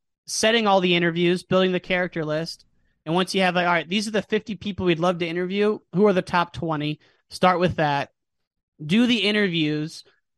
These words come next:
And so I'm thinking of the Henry doc, right? Henry Cejudo, we started basically in July,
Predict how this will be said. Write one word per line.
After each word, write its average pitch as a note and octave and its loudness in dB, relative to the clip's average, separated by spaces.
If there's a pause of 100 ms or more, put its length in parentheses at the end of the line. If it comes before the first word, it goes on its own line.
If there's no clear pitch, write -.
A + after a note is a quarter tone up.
(520)
And F#3 -6
so G#3 4
I'm F3 2
thinking F#3+ 2
of E3+ 2
the F3+ 2
Henry F3 2
doc, C3+ 0
right? D3 0
Henry F#3+ -2
Cejudo, F#3 0
we E3+ -2
started F3+ 0
basically D#3+ -4
in D3+ -6
July, D3+ 0